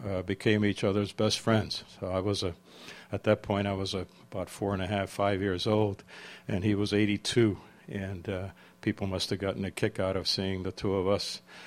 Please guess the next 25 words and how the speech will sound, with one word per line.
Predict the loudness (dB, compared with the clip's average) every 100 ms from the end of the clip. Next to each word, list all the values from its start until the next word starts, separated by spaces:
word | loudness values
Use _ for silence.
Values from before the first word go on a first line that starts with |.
| -8
walking | 0 0 0 -2 -2
around | 0 0 -2
the |
village | 0 0 2 0 -2
holding | 0 2 0
hands. | 0 -2 -2 -2 -4
And, | -6 -6 0
uh, | -2 -2 -14 -14 -16 0
but | 4 4 0 -12 2
I | 6
was, | 6 4 2 0
I | 2
was | 4 2 4
his | 4 6
only | 4 4
friend, | 2 2 2 2
and | 0
he | 0
was | -2 2
my | 4 4
only | 4 -2
friend | -4 -4 -6 -6
at | -6 -2
that | -2 -2
point. | -6 -6